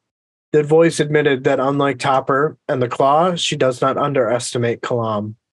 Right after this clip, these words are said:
Kalam could see nothing, and the voice seemed to be coming from everywhere all at once.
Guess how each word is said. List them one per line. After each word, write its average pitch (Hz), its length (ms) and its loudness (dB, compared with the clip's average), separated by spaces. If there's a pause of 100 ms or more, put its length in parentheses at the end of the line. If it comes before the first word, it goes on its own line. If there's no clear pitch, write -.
(160)
Kalam 190 360 2
could 170 140 -2
see 180 200 0
nothing, 123 500 0
and 117 180 -4
the 135 60 -2
voice 147 340 0
seemed 147 280 -2
to 139 60 -2
be 127 140 -2
coming 139 360 -2
from 123 180 -4
everywhere 127 540 0
all 123 240 2
at 104 100 0
once. 117 500 -4